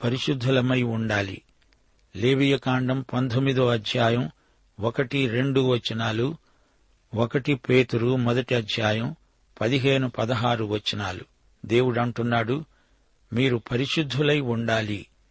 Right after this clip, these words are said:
మీ దేవుడనైన యెహోవానగు నేను పరిశుద్ధుడనై ఉన్నాను. నేను పరిశుద్ధుడనై ఉన్నాను గనుక మీరు పరిశుద్ధులై ఉండండి అని రాయబడి ఉంది.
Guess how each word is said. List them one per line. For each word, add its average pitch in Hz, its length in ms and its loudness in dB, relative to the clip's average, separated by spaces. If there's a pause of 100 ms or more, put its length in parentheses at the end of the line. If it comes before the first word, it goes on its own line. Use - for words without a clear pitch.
(580)
మీ 123 180 2
దేవుడనైన 147 720 2
యెహోవానగు 127 960 2
నేను 139 440 0 (520)
పరిశుద్ధుడనై 131 800 0
ఉన్నాను. 110 540 -2 (800)
నేను 135 340 4
పరిశుద్ధుడనై 143 920 0
ఉన్నాను 139 460 2
గనుక 107 500 -2 (540)
మీరు 151 500 4
పరిశుద్ధులై 131 680 2
ఉండండి 120 800 0
అని 135 320 2 (440)
రాయబడి 127 540 4
ఉంది. 110 520 0